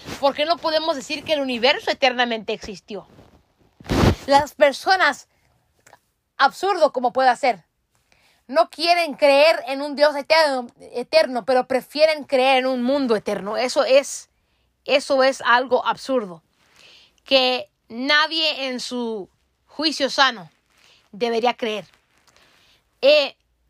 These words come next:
nosotros tenemos una razón para existir igual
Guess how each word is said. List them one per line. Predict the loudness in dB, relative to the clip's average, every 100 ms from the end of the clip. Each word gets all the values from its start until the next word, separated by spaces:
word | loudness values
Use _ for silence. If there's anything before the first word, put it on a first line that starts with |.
| _ -20 -4
nosotros | 0 0 0 -2 -2 -2 -2 0
tenemos | 0 0 -2 -4
una | -2 -2
razón | -2 -4 -4
para | 0 -2
existir | -4 -14 -12 -12 -10
igual | -12 0 2 2